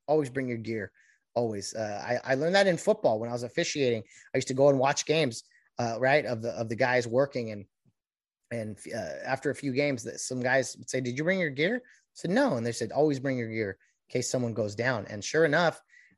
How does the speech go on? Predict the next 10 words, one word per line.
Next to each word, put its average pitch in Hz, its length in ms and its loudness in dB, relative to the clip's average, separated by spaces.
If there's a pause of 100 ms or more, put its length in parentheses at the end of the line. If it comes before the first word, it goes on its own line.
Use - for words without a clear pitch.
(100)
um, 120 360 -2
I 123 80 -4
probably 151 300 2
went 156 220 0
to, 117 300 -4 (480)
I 113 140 -10
don't 120 100 -8
know, 101 140 -8
fifty 156 420 -2
games, 123 420 -4